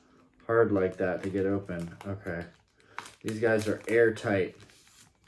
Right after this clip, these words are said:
Okay, we're gonna save that, uh, pack art.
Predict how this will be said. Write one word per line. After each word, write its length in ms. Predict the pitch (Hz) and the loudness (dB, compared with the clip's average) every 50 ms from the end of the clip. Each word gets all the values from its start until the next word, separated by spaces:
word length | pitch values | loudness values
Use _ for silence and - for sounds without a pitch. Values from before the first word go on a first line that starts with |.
| _ - - - - - - - - - 104 | _ -20 -20 -20 -20 -20 -20 -20 -16 -10 -10
Okay, 200 | 104 104 104 92 | -6 -2 0 0
we're 180 | 90 92 95 | 2 2 2
gonna 140 | 104 104 101 | 0 0 -2
save 300 | 101 - 113 107 104 104 - - | 0 2 4 6 8 8 8 6
that, 320 | 107 98 98 98 95 - - - | 4 2 2 0 -2 -4 -4 -4
uh, 180 | - 98 95 95 - - | -4 -2 -4 -6 -8 -6
pack 300 | - 127 117 123 - 131 | -2 0 0 0 0 2
art. 360 | 127 123 131 147 135 139 - | 2 4 4 4 2 0 -4